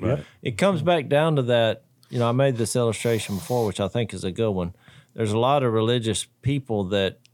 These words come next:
Speaker 2: view Christianity through a magnifying glass. They're always, or a microscope, they're always trying to pick out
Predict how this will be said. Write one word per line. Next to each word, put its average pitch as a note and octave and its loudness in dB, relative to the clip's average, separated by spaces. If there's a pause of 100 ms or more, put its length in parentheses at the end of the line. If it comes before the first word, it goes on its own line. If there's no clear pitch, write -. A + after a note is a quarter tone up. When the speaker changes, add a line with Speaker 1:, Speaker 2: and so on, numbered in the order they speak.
(140)
Speaker 2:
view A#2 0
Christianity A2 0
through A2+ 0
a G2+ 0
magnifying A2 0
glass. F#2+ -2
They're G#2 -6
always, B2+ 0 (140)
or G2+ -6
a G2 -4
microscope, A2+ -4
they're A2+ -4
always B2+ 0
trying C3+ -2
to G2+ -4
pick - -8
out C3+ 0